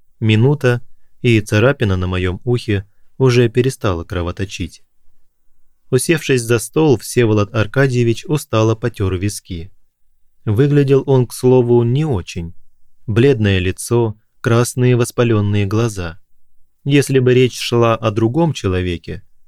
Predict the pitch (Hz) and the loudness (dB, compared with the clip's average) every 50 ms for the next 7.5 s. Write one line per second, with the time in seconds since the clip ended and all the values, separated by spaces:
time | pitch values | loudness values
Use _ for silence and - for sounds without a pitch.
0 | _ - - - 120 139 160 165 160 165 - 143 143 - - 135 123 120 117 104 | _ -14 -6 -2 0 2 2 2 0 0 0 0 -2 -2 0 2 2 4 4 2
1 | 104 127 135 131 - - 139 131 135 127 127 127 123 123 120 120 120 120 120 117 | 2 2 0 0 0 -2 -2 0 0 0 2 2 2 2 2 2 0 0 2 2
2 | 120 120 120 139 160 160 127 107 101 107 120 107 87 82 - - 101 98 98 - | 2 2 2 0 0 2 2 2 0 0 -2 -4 -4 -8 -8 -8 -6 -6 -4 -2
3 | 95 98 92 90 85 82 80 78 - - - _ - _ _ _ - - - - | -2 -2 -2 -4 -8 -8 -10 -12 -16 -20 -20 _ -20 _ _ _ -20 -20 -20 -20
4 | - _ - - 113 117 135 151 151 - 143 - 139 131 139 135 135 131 127 120 | -20 _ -10 -4 -2 0 0 0 0 -2 -4 -2 0 0 2 4 4 4 4 4
5 | 120 117 113 - 117 110 127 151 151 143 123 113 107 107 - 107 104 - 101 - | 4 0 0 -2 -4 -2 -2 -2 0 0 0 0 0 -2 -4 -6 -6 -6 -4 -4
6 | 113 104 110 123 131 123 113 110 107 104 107 104 101 - 104 98 113 139 139 127 | -4 0 0 2 2 2 0 -2 -2 -2 -4 -4 -2 -4 -4 0 0 2 2 2
7 | 120 113 110 113 127 135 127 - - | 0 0 -2 -4 -4 -4 -4 -6 -10